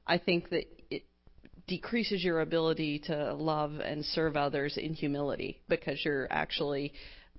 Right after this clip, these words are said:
kind of making an idol out of getting their like and respect. So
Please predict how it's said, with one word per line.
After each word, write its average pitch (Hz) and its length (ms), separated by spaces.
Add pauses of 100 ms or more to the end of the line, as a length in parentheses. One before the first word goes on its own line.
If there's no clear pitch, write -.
(160)
kind 175 140
of 170 80
making 160 420
an 143 100
idol 151 400
out 139 180
of 147 140
getting 143 640
their 139 300
like 143 300
and 151 100
respect. - 440
So - 220